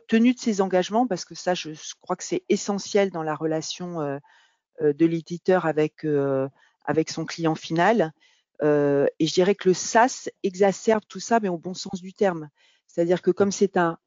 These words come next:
mode vertueux où tout part du client, on est, euh, sans arrêt, euh, euh, sur le qui-vive, mais au bon sens du terme, c'est-à-dire que on répond en temps réel aux, aux choses.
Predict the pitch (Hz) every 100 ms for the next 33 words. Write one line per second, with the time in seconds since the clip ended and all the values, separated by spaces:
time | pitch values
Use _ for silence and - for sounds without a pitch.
0 | _ _ - 175 202 185 180 175 - -
1 | 247 277 _ _ _ - 175 - _ 285
2 | 262 - 185 - - 165 - 180 185 233
3 | - _ _ _ _ 185 190 214 220 180
4 | 170 170 - 220 208 202 185 202 220 208
5 | 165 160 160 - - _ - 160 156 151
6 | 151 - 180 185 180 - - 202 240 208
7 | 170 156 196 - 196 170 180 240 247 214
8 | - 165 165 190 - - 180 - _ _
9 | - 185 170 220 220 - 214 277 _ _
10 | - 196 214 190 190 196 214 175 - 185
11 | - - 156 147